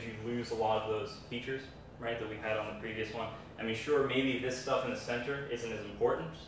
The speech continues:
that, uh, because you'll get a dip across the bus bars, in between the bus bars, just because there's high resistance for the, uh, electrons in the holes to recombine at charge carriers to combine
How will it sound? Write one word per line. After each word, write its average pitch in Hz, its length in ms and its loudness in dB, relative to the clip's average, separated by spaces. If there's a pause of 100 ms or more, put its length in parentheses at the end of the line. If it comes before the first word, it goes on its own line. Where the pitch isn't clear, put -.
that, 107 240 2
uh, 104 140 -2 (200)
because 113 320 0
you'll 120 120 2
get 113 300 2 (220)
a - 220 -4
dip 117 220 2 (300)
across 110 480 -2
the - 60 -6
bus 101 300 -4
bars, 110 240 0
in 110 80 -4
between 110 220 6
the 107 60 -4
bus 107 240 0
bars, 117 220 2 (320)
just 113 160 -8
because 107 560 -2
there's 104 240 -2 (160)
high 107 140 2
resistance 104 500 -4
for - 140 -10
the, 98 180 -8 (420)
uh, - 200 -6 (560)
electrons 113 520 -2
in - 100 -6
the - 40 -8
holes 107 240 -2
to - 80 -8
recombine 98 600 -8 (160)
at 95 160 -8 (500)
charge - 180 0
carriers - 200 -4
to - 80 -10
combine 98 320 -8